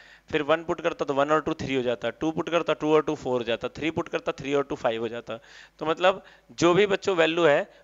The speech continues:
वो आप यहाँ पे पुट करके ऐसा क्या करना सकते हो, फंक्शन ग्राफ बना सकते हो, ठीक है भाई। तो ये आपका रेशनल फंक्शन ग्राफ है। क्या है? रेशनल फंक्शन ग्राफ।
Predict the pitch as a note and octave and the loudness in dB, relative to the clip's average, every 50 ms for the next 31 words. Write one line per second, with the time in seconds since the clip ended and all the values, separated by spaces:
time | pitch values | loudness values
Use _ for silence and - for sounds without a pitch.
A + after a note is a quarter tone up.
0 | _ - C3 D3 F3+ F#3 F3+ E3 E3+ E3+ E3+ E3 E3 E3+ - E3+ E3 C#3+ - D#3 | _ -4 2 4 6 6 6 4 2 -2 0 0 0 -2 -2 -2 -6 -4 -4 -4
1 | C#3 C#3+ - F3 G#3+ A#3+ A3+ _ _ - C3+ B2+ - - C#3 B2+ - D#3 E3 G3+ | -4 -2 -2 -2 -2 -2 -2 _ _ -20 -18 -12 -6 -4 -4 -2 0 0 0 0
2 | B3+ - _ - - - - _ _ - - D#3 D#3+ D#3+ D#3+ D#3+ D#3+ E3 D3+ D#3 | -2 -10 _ -20 -20 -20 -20 _ _ 0 2 4 4 4 2 0 -2 -2 -2 -4
3 | D#3+ - - D3+ B2 G2+ - - - - _ _ - - C3 B2 D3 C#3 C3 C3 | -6 -2 0 2 2 0 -2 -8 -20 -20 _ _ -12 -12 -10 -8 -6 -2 2 4
4 | C#3 D#3+ F#3 A2+ - A#2 A2 A2 G#2+ G#2 - - G#2 _ _ - G#2 F#2 G2 G2+ | 4 4 4 0 -8 -14 -10 -8 -8 -8 -8 -10 -14 _ _ -16 -16 -16 -16 -18
5 | - - C3+ C3 D3 F3+ F#3+ F3+ C#3 - - - - _ _ - C#3+ C3 B2+ D3 | -12 -8 -6 -2 0 2 2 2 0 -2 -8 -20 -20 _ _ -10 -8 -4 0 2
6 | E3+ F#3 F3+ D#3 - - E3+ D#3+ C#3+ B2+ C#3 C3+ - E3 E3+ E3+ - D3+ B2+ A#2+ | 2 2 2 0 0 0 0 0 2 2 0 0 -2 -6 -6 -6 -4 -6 -6 -6
7 | - C#3+ C3+ A#2+ A2+ G#2+ G#2 G2 - - A2+ A2 - - C3 B2+ B2+ C3 D#3 F#3 | -8 -10 -8 -6 -4 -4 -6 -6 -8 -12 -20 -20 -12 -4 -2 0 0 2 0 0
8 | G#3 - - _ _ - _ _ _ _ - A#2+ B2 C#3 D#3 D3+ - E3 E3 F3 | -2 -4 -12 _ _ -20 _ _ _ _ -4 0 2 4 4 2 0 -2 -2 0
9 | F3+ F#3 F#3 F3+ - C3+ B2+ C3+ - - D3+ D3 D3+ B2+ A#2+ A#2 A2+ G2+ - - | 0 0 -2 -4 -4 -6 -6 -6 -6 -8 -8 -8 -6 -4 -2 0 0 0 -2 -6
10 | - - - - | -12 -20 -20 -20